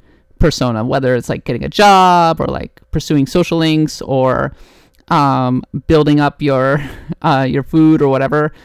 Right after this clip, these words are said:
But I can't really think of, like, say in Persona four, like, actually having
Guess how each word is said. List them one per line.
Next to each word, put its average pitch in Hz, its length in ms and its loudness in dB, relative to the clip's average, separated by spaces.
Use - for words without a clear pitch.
But 156 360 0
I - 100 -4
can't - 440 -8
really 320 200 0
think 233 300 0
of, 170 160 0
like, 160 340 -2
say 180 240 -2
in 165 80 0
Persona 160 340 -2
four, 151 300 2
like, 135 260 -4
actually 143 400 -4
having 139 480 0